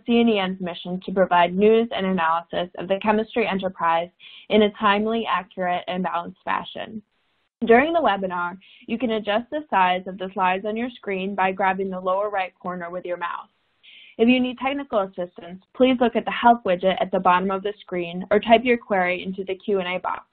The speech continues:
If you're disconnected during the webcast,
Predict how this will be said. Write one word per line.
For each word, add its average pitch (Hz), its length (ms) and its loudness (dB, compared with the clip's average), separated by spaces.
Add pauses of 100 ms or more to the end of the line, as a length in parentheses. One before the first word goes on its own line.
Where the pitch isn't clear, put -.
(540)
If 220 140 2
you're 254 100 4
disconnected 262 640 -2
during 196 220 0
the 185 40 -4
webcast, 180 540 -2